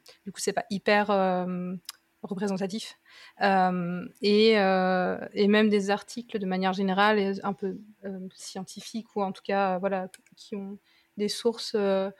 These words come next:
d'études sociales ou des choses comme ça, il y a, il y a pas grand-chose. Et, euh, et dans les définitions des différents dictionnaires, euh,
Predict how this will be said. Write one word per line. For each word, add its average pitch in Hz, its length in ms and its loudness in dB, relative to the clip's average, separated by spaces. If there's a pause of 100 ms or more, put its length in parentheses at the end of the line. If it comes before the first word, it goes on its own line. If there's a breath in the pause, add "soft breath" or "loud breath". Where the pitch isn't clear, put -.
(240 soft breath)
d'études 196 840 -8
sociales 214 580 2
ou 202 100 -2
des 190 100 -6
choses - 180 -14
comme 190 160 -10
ça, 226 280 0
il 202 60 -4
y - 20 -4
a, 180 100 -6
il 180 40 -6
y 180 40 -6
a 175 80 -8
pas 226 260 -2
grand-chose. 202 500 -4 (360 loud breath)
Et, 196 200 4
euh, 190 160 6
et 202 120 4
dans 202 220 4
les 190 300 2
définitions 208 640 0
des 202 140 0
différents 208 500 -6
dictionnaires, 202 680 0 (360 loud breath)
euh, 185 680 -2